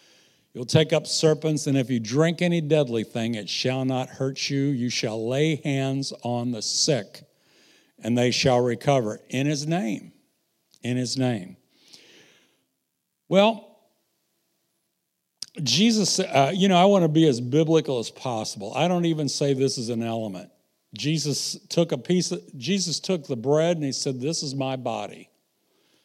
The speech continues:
So that's what I'm gonna say. I'm not gonna try to figure it out. I'm not gonna try to say, "Well, it's transubstantiation," or whatever. Jesus just said, "This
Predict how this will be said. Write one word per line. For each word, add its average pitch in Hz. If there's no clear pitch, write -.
So 110
that's 110
what 139
I'm 139
gonna 151
say. 185
I'm 139
not 139
gonna 127
try 131
to 117
figure 160
it 160
out. 170
I'm 139
not 143
gonna 139
try 143
to 139
say, 139
"Well, 135
it's -
transubstantiation," 143
or 101
whatever. 147
Jesus 180
just 165
said, 131
"This 202